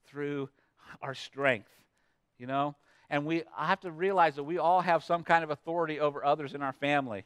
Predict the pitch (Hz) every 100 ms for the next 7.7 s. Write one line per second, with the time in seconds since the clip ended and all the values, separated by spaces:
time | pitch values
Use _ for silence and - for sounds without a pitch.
0 | _ 131 127 127 135 135 131 123 151 -
1 | 113 95 - _ _ _ _ _ _ -
2 | 131 127 127 117 - _ - 185 226 180
3 | - 220 151 - 202 170 208 233 208 180
4 | 180 165 - 120 156 151 170 175 202 196
5 | 156 165 190 180 - 196 185 156 143 143
6 | 147 160 175 175 165 - 156 151 170 170
7 | 170 175 170 165 175 151